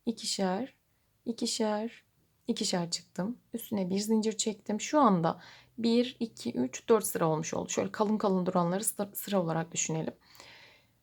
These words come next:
Hemen dibimizdeki yuvadan girdik. İlmeğimizi çıkardık.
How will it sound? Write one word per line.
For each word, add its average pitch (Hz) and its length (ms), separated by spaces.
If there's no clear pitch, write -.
Hemen 254 360
dibimizdeki 247 640
yuvadan 190 580
girdik. 226 800
İlmeğimizi 196 540
çıkardık. - 600